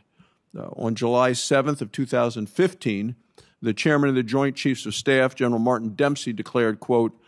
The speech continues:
"Under no circumstances should we relieve pressure on Iran relative to ballistic missile capabilities and arms trafficking."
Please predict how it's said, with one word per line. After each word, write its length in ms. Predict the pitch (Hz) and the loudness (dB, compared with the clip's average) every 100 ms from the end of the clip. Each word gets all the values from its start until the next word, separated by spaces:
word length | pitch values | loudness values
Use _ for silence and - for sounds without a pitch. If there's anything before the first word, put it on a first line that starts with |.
| _ - | _ -4
"Under 240 | 131 135 143 | 2 4 4
no 200 | 180 214 | 4 4
circumstances 1000 | - 190 175 135 - 107 92 69 - - _ _ | 4 2 2 -2 -2 -4 -6 -12 -16 -20 _ _
should 220 | - 139 | -6 0
we 120 | 127 123 | 2 2
relieve 500 | 127 135 175 165 - | 2 2 0 -2 0
pressure 400 | 160 151 160 135 | 0 2 0 0
on 160 | 135 | 0
Iran 560 | 127 123 123 120 120 117 | 0 2 2 2 -2 -2
relative 560 | 127 139 131 139 123 | 0 0 0 -4 -6
to 80 | - | -6
ballistic 500 | 104 110 127 - 113 | -4 -2 -2 -4 -6
missile 320 | 113 120 120 | -4 -4 -6
capabilities 800 | 107 110 95 98 147 151 143 135 - _ - | -6 -6 -4 0 0 2 0 -2 -8 _ -14
and 140 | 120 - | -10 -4
arms 320 | 117 113 - | -4 -4 -4
trafficking." 560 | - 104 101 95 - | -4 -4 -6 -14 -18